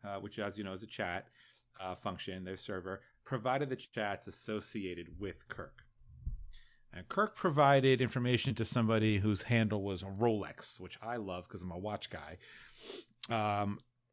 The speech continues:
so Kirk provided Rolex information about an internal Twitter tool that he had access to.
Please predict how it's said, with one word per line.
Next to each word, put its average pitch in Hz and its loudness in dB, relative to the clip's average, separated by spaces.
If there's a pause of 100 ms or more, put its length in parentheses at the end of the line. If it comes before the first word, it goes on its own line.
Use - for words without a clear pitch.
so 135 0
Kirk 190 6
provided 160 6
Rolex 131 4
information 113 -2
about 101 0
an 95 -6
internal 135 0
Twitter 120 0 (140)
tool 92 2 (400)
that 101 -2
he 98 -2
had 107 -4
access - -4
to. - -10